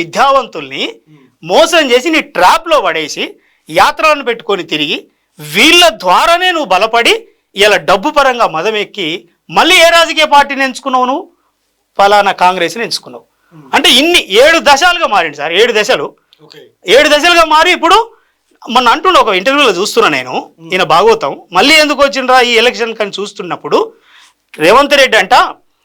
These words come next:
Speaker 1: ఇతనే అయితే బాగుంటది, నువ్వు మండల్లో ఉండాలి మల్లన్న,
Speaker 2: ఉమ్.
Speaker 1: ముప్పై నాలుగు నియోజకవర్గాల నుంచి నువ్వు ప్రాతినిధ్యం వహించాలి
Speaker 2: ఓకే.
Speaker 1: అని అన్నాడు. అట్లని నన్ను ఆశీర్వదించి టికెట్ ఇచ్చిండు నాకు అని అంటుండు.
Speaker 2: ఓకే.
Speaker 1: కానీ నువ్వు ఇండిపెండెంట్గా చేసి రెండో స్థానానికి వచ్చినోడివి,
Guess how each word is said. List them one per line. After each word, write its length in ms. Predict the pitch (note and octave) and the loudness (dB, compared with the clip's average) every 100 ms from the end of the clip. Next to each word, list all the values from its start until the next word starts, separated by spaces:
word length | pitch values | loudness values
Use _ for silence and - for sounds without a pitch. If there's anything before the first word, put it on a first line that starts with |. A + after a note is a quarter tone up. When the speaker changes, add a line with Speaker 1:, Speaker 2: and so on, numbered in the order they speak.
| _ _ - | _ _ -10
Speaker 1:
ఇతనే 360 | E3+ B3 C#4 D4+ | -4 0 2 2
అయితే 180 | D4 C#4+ A#3+ | 2 2 4
బాగుంటది, 440 | A3+ A#3+ A#3 A#3 A3+ | 2 2 -4 -4 -4
నువ్వు 140 | A3+ F3 | -2 0
మండల్లో 320 | G3+ A#3+ C4 A#3+ | 2 4 4 2
ఉండాలి 280 | A#3 A3+ G#3 | 2 0 2
మల్లన్న, 300 | D#3 E3+ A3 D4+ - _ _ D#3 | 0 0 2 0 -4 _ _ _
Speaker 2:
ఉమ్. 160 | D#3 C#3+ _ E3 | -20 -20 _ -10
Speaker 1:
ముప్పై 220 | D#3+ C4 C4 | 0 2 2
నాలుగు 220 | C4 B3 | 0 0
నియోజకవర్గాల 640 | A#3 C#4 B3+ C4+ B3 A#3 A#3 A#3 | 2 2 4 2 4 2 0 -2
నుంచి 140 | A#3 G3+ | -6 -6
నువ్వు 140 | F3 | -2
ప్రాతినిధ్యం 480 | D#3 E3 A3 G3+ A3 | -2 0 -4 0 0
వహించాలి 460 | F3+ F3+ F#3 G3 C#4+ - _ _ _ _ | 0 -2 0 2 0 -4 _ _ _ _
Speaker 2:
ఓకే. 140 | _ C3 - | _ -14 -2
Speaker 1:
అని 100 | F#3+ E3+ | 2 2
అన్నాడు. 240 | F#3 A#3+ D#4+ | 2 2 0
అట్లని 300 | F3 D#3+ G#3 G#3+ | 0 -4 -4 -4
నన్ను 160 | F3+ D3+ | 0 0
ఆశీర్వదించి 520 | D#3 A#3+ A#3 F#3+ F3+ G3+ | 0 -2 -2 -2 -8 -10
టికెట్ 240 | E3+ G3 F3+ | -8 -8 -8
ఇచ్చిండు 220 | - D#3 | -12 -4
నాకు 140 | A3 D#4 | 0 2
అని 80 | C#4 | 0
అంటుండు. 320 | C4+ B3+ C#3+ B2 _ _ | 0 -4 -4 -12 _ _
Speaker 2:
ఓకే. 160 | _ - _ - | _ -20 _ 0
Speaker 1:
కానీ 280 | D4 F4 C#4+ F4+ | 2 4 2 0
నువ్వు 140 | D#4+ A#3 | 0 0
ఇండిపెండెంట్గా 560 | C#4 F4 E4+ E4+ E4 D#4 C#4+ | -2 -2 0 2 2 0 0
చేసి 220 | D4 C#4 A#3 | 0 0 0
రెండో 180 | C4+ D4+ | 2 2
స్థానానికి 380 | C#4 C4 B3 A3 | 4 4 2 -2
వచ్చినోడివి, 440 | G#3+ G3 D3+ C#3+ | -4 -6 -6 -6